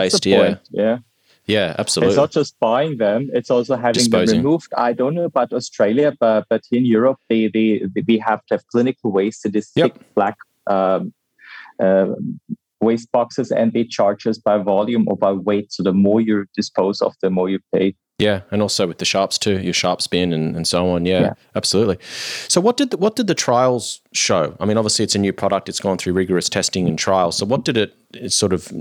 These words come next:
Speaker 2: yield in terms of efficacy, longevity, sort of side effects, anything like that?
Speaker 1: So as <clears throat> mentioned, the onset, uh, really stood out, the early onset, the long duration. So it's the only one in Europe with a six-month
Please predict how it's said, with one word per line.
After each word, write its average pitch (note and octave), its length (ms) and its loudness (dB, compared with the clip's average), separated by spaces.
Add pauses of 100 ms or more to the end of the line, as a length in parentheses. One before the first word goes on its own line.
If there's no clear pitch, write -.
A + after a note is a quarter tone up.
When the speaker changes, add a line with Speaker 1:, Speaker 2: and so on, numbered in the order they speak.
(520)
Speaker 2:
yield G2 440 2
in F2 140 -2
terms F2 320 -2
of E2 80 -2
efficacy, F#2 640 0
longevity, F2 760 0 (460)
sort - 200 -6
of D#2+ 80 -4
side F#2 260 0
effects, F2+ 340 -2
anything F2+ 340 -2
like F2+ 220 -2
that? F#2 280 -2 (1080)
Speaker 1:
So C#3+ 300 0
as C#3+ 240 2
<clears throat> D#3 60 2
mentioned, D3 320 -4
the B2+ 100 4
onset, B2+ 480 0 (120)
uh, G#2 180 2
really G#2+ 260 -2
stood - 260 -4
out, G2 300 0
the - 120 -6 (160)
early A2+ 220 2
onset, G#2 460 0
the G#2 80 0
long G2+ 260 -2
duration. G2+ 520 -2
So - 140 0
it's G#2 200 -2
the G2+ 100 0
only A#2 220 2
one G#2 340 0
in G#2 120 -2
Europe G2+ 360 0
with G2+ 180 0
a G2 60 0
six-month G2+ 600 -4